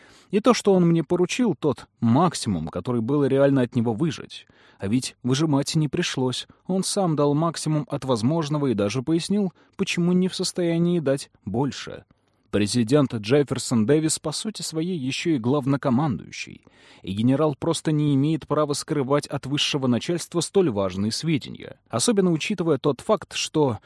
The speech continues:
чего-то вроде контрразведки как таковой в К Ш А не наблюдается. Зато теперь у меня есть полное право отойти из обречённого на скорый захват города, причём реквизируя транспорт вполне сейчас необходимый.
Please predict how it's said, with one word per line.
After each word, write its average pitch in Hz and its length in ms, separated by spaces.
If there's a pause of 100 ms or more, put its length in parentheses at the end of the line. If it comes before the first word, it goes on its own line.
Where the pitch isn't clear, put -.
(140)
чего-то 101 520
вроде 117 340
контрразведки 120 1040
как - 220
таковой 123 400
в - 100
К 104 100
Ш 117 240
А 131 60
не 123 160
наблюдается. 120 920 (360)
Зато 175 300
теперь 180 400
у - 20
меня 131 240
есть - 240
полное 180 380
право 143 340
отойти 92 380
из 101 160
обречённого 143 640
на 143 100
скорый 185 340
захват 131 380
города, 123 520 (300)
причём 139 400
реквизируя 95 640
транспорт 151 480
вполне 117 400
сейчас - 460
необходимый. 120 720